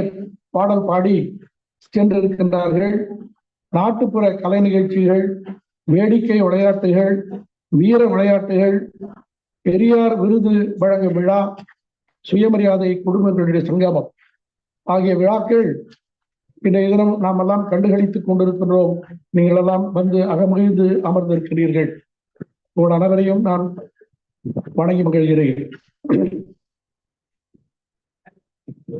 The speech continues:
தந்தை பெரியார் அவர்கள் நமக்கிட்ட கட்டளையின் பேரில்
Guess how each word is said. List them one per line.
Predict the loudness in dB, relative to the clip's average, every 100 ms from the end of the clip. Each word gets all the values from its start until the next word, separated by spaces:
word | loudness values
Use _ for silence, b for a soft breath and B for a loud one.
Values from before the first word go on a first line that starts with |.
| -14 -18 -20 -18 -4
தந்தை | 0 0 0
பெரியார் | 2 2 2 2
அவர்கள் | 2 2 4 2 0
நமக்கிட்ட | -2 -2 -2 -2 -4 -2
கட்டளையின் | -2 0 0 2 2
பேரில் | 2 2 2